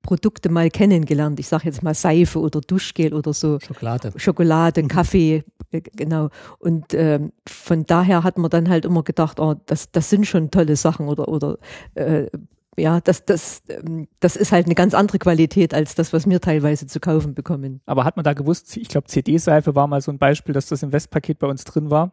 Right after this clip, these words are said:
Speaker 1: Mhm.
Speaker 3: Hat man da gewusst, das ist halt jetzt eine Seifensorte aus der B A D oder hat man dann einfach so gedacht, oh, das ist die Seife aus der,
Speaker 2: Nee.
Speaker 3: aus der B A D und hat, oder hat man schon gewusst, es gibt da mehrere Sorten als jetzt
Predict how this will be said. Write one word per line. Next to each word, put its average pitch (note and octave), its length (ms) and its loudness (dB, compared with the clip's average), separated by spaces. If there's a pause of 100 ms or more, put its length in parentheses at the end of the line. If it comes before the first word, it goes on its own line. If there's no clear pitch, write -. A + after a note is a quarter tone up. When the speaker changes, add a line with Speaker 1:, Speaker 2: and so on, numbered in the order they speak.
(100)
Speaker 1:
Mhm. F#3+ 280 2 (380)
Speaker 3:
Hat - 180 -2
man D#3 60 -2
da D3 100 4
gewusst, D3 440 -2 (240)
das C#3 240 2
ist A3 160 -6
halt D3+ 180 2
jetzt - 380 -6 (200)
eine D3+ 380 0
Seifensorte D3+ 640 -2
aus D3 160 0
der E3+ 80 -10 (360)
B D3+ 120 2
A C#3 60 0
D F3 160 0
oder C#3+ 240 0
hat D3+ 140 -4
man D3 60 -4
dann C3+ 180 -2
einfach C#3 240 -4
so D3+ 80 -8
gedacht, C#3+ 220 -8
oh, F3 100 2
das D3+ 180 0
ist - 240 -6 (340)
die E3 120 -2
Seife D3+ 380 2
aus C#3 200 2
der, C3 380 0 (160)
Speaker 2:
Nee. C3+ 180 -6
Speaker 3:
aus C#3 160 0
der D#3 80 -4
B C#3+ 160 0
A C3 80 0
D D3+ 180 0
und C3 140 -6
hat, C#3 160 -8
oder B2+ 120 0
hat D3 100 -2
man C3+ 80 -4
schon D3+ 160 0
gewusst, D3+ 220 0
es C#3 120 -6
gibt - 280 -8 (340)
da C3+ 100 4
mehrere C#3 480 0
Sorten B2+ 300 -4
als B2 180 -4
jetzt - 320 -16